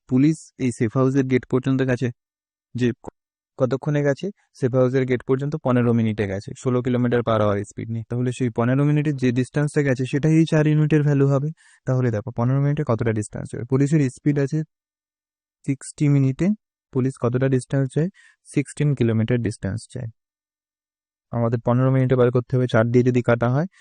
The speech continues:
তাহলে কত হবে? পনেরো মিনিটে কত আসবে? পনেরো মিনিটে আসবে ফোর কিলোমিটার। তাহলে পুলিশ যে স্টে-, এই সেফ হাউসের গেট পর্যন্ত গেছে, সে কতটা ডিসট্যান্স গেছে পনেরো মিনিটে? চার কিলোমিটার। এই চার কিলোমিটার ডিসট্যান্স সে গেছে,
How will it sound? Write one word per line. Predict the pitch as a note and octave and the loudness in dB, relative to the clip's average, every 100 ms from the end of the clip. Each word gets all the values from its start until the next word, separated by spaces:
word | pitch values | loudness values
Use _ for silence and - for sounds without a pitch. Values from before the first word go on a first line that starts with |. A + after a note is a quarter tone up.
| _ _ | _ _
তাহলে | B2 A#2+ | -4 -2
কত | A#2 A2+ | -2 -2
হবে? | B2+ C3 C#3+ - _ _ | -2 -2 -4 -8 _ _
পনেরো | A2+ A#2 A#2+ | -2 -2 0
মিনিটে | C#3+ C3+ C3+ D#3 | -2 -2 -2 -2
কত | C3+ B2+ | -2 0
আসবে? | C3 C3 D3+ G#3 _ | 0 0 -4 -8 _
পনেরো | - A2+ A2+ | -2 0 0
মিনিটে | B2 A#2+ A#2 B2 | -2 -2 -2 -2
আসবে | A#2 C3 G3 - | -2 -2 -4 -4
ফোর | - A#2+ | 0 0
কিলোমিটার। | A#2 G#2+ - - - _ _ _ _ _ _ - | 0 -4 -6 -14 -20 _ _ _ _ _ _ -2
তাহলে | C3 C#3+ A2+ A#2+ _ - | 2 4 2 -2 _ -2
পুলিশ | B2+ C#3+ E3+ - | 2 4 2 0
যে | D3+ | 0
স্টে-, | B2+ - A#2+ | 0 -2 -6
এই | B2 A#2+ | -2 -2
সেফ | B2 A#2 | -2 0
হাউসের | C3+ C3 A#2+ | 0 0 0
গেট | B2 | -2
পর্যন্ত | - C3 C#3+ C3+ | -2 -2 0 0
গেছে, | C#3+ C3 B2 | 0 0 -2
সে | C3 | -2
কতটা | B2+ B2 D#3 | -2 2 2
ডিসট্যান্স | D#3 D#3 - D#3+ D3 | 4 2 2 0 2
গেছে | B2 A2+ | 0 2
পনেরো | A2+ A2+ A#2+ | 2 2 0
মিনিটে? | B2 C#3 G#3 - - | 0 -2 -4 -8 -12
চার | - B2+ C3 | 0 2 2
কিলোমিটার। | B2+ A2+ G#2+ A2 | 2 0 0 0
এই | A2+ - | -2 0
চার | B2 B2+ | 0 0
কিলোমিটার | B2 A2+ A2 A2+ | 0 0 0 0
ডিসট্যান্স | A2 - C3 D3+ - _ - | -2 -4 -4 -4 -6 _ -20
সে | - C3+ G#3 - - | -8 -4 -4 -6 -4
গেছে, | A2 G2+ A2+ | -4 -4 -8